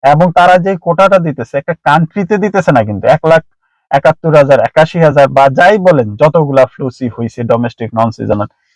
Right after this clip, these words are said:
এটা কিন্তু তারা কিন্তু একটা দেশে বরাদ্দ করে নাই। এটা হচ্ছে তেত্রিশটা, মানে, নন ইউরোপিয়ান যে দেশগুলো আছে, তাদের জন্য। এখন আমি অনেক ভিডিওতে আপনাদের ক্যালকুলেশন দেখাইছি যে ওইভাবে যদি ভাগও করেন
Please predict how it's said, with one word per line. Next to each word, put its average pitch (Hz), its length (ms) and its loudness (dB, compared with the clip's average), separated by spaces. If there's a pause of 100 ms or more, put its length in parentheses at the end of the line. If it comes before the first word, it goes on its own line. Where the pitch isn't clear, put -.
এটা 180 160 2
কিন্তু 220 200 2
তারা 208 220 2
কিন্তু 208 200 -4 (120)
একটা 185 380 0
দেশে 175 460 0
বরাদ্দ 156 380 2
করে 131 220 -2
নাই। 90 180 -14 (160)
এটা 170 240 0
হচ্ছে 175 260 -12 (680)
তেত্রিশটা, 185 680 -4 (260)
মানে, 131 180 0 (140)
নন 143 260 2
ইউরোপিয়ান 135 460 0
যে 147 100 0
দেশগুলো 131 420 -2
আছে, 143 240 -2 (240)
তাদের 185 420 2
জন্য। 113 300 -2 (320)
এখন 170 240 2 (380)
আমি 208 220 -2
অনেক 233 440 2
ভিডিওতে 220 380 0
আপনাদের 180 300 -2
ক্যালকুলেশন 170 580 0
দেখাইছি 160 520 -2
যে 147 160 -2 (160)
ওইভাবে 196 400 2
যদি 220 160 0
ভাগও 185 540 2
করেন 135 300 0